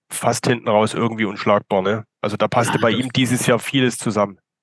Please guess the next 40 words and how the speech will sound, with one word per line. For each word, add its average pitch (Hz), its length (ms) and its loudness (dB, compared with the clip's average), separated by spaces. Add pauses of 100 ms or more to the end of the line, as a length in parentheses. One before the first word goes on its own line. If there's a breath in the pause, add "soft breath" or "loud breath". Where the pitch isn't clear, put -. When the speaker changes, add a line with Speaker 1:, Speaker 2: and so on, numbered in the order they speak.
(580 loud breath)
Speaker 2:
Da 110 60 -2
kommt 120 260 0
vieles 151 300 2
zusammen. 156 440 4
Die 135 120 0
Verletzung 131 420 0
leider 131 260 2
von 131 160 -2
unserem 123 260 0
sächsischen 127 440 -2
Piloten 120 340 2
Richard 113 300 -2
Oelzner, 131 520 0
wo 113 160 2
der 104 280 0
Stammbremser 123 580 0
Georg 107 300 0
Fleischhauer 127 640 2 (680 loud breath)
dann, 127 540 2
äh, 120 220 0 (100)
im 127 140 2
Sinne 143 260 4
der 131 120 2
Nationalmannschaft 131 800 0
natürlich 127 380 0
auch 123 140 0
gewechselt 135 460 0
ist. 131 180 -2
Das 110 140 -2
war 120 120 2
unser 120 180 0
bester 131 340 -2
Anschieber 135 440 -2
in 117 100 2
diesem 127 260 -2
Jahr 117 160 2
bei 120 140 2
dem 110 160 -2
zentralen 110 400 0
Leistungstest. 123 800 -2